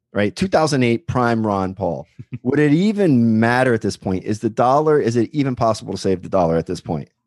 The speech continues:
Speaker 2: Yeah, I actually had this conversation on an-, another show just yesterday. Um,
Speaker 1: Okay.
Speaker 2: so yeah, I have a, I have a scripted answer for you.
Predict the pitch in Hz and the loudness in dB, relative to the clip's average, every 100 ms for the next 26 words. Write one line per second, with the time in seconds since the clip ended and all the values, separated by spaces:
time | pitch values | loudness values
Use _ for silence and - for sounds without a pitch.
0 | _ 113 104 113 123 - 113 117 101 - | _ 0 2 2 0 0 -2 -2 -4 -4
1 | 113 98 120 104 113 98 101 107 127 117 | -4 -2 -6 -4 -6 -6 -6 -8 -6 -4
2 | 101 - 104 107 - 117 - 104 95 101 | -4 -6 -6 -6 -2 -4 -4 -4 -4 -6
3 | - 107 104 95 104 107 _ _ _ - | -4 0 2 2 0 -4 _ _ _ -2
4 | 113 110 113 101 113 104 104 110 _ - | 2 4 4 2 0 -4 -6 -8 _ -10
5 | 107 98 92 _ - - 147 139 120 123 | -8 -8 -10 _ -6 -2 -2 -2 -4 -4
6 | 120 - 113 98 | -8 -10 -8 -8